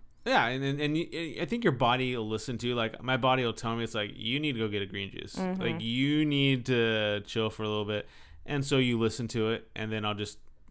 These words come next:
Speaker 1: usually for a couple days, I'll eat a lot of salads, a lot of
Speaker 2: Yeah.
Speaker 1: kale, a lot of green juice. So I'll get my body, like, you know,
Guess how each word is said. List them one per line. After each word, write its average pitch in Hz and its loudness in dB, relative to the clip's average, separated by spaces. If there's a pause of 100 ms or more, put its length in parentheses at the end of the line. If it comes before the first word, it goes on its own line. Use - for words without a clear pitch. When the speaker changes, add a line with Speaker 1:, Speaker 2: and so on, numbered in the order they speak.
(300)
Speaker 1:
usually 110 -2
for 113 -6
a - -4
couple 107 -4
days, 101 -4
I'll 101 -6
eat 98 -8
a - -8
lot 87 -4
of - -10
salads, 90 -10
a 98 -12
lot 95 -8
of - -4
Speaker 2:
Yeah. - -10
Speaker 1:
kale, 92 -4
a - -6
lot 92 -6
of 101 -8
green 95 -8
juice. 92 -10 (300)
So 123 -4
I'll 117 2
get 120 -2
my 113 0
body, 107 0
like, 98 -8 (380)
you 107 -4
know, 92 -4